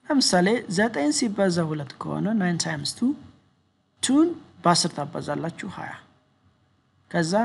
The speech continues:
ሁለትን መቀነስ አስራ ስምንት። ናይን ታይምስ ትሪ፣ ትሪን በአስር ታባዛላችሁ ስንት ነው ማለት ነው? ሠላሳ። ከዛ ራሱ ቁጥሩን መቀነስ ስንት ሆነ? ሃያ ሰባት።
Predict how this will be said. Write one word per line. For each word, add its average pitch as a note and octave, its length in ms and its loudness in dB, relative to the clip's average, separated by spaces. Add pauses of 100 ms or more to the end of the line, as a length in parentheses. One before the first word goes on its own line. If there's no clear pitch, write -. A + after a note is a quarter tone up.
(220)
ሁለትን D3 400 -6
መቀነስ - 440 -14 (840)
አስራ C3+ 260 -10
ስምንት። - 400 -16 (1120)
ናይን A3+ 400 4
ታይምስ F3 400 0
ትሪ፣ - 140 -10 (1300)
ትሪን C#4 340 4 (400)
በአስር G3 320 4
ታባዛላችሁ D#3 840 -2
ስንት G3+ 200 -4
ነው G#3 160 0
ማለት - 220 0
ነው? D#4+ 120 0 (540)
ሠላሳ። D3 380 -4 (540)
ከዛ E4+ 240 -2 (140)
ራሱ A3 240 2
ቁጥሩን D#3 300 -6
መቀነስ - 420 -10 (960)
ስንት D3+ 220 -8
ሆነ? G#3+ 140 0 (200)
ሃያ - 220 -4
ሰባት። - 340 -12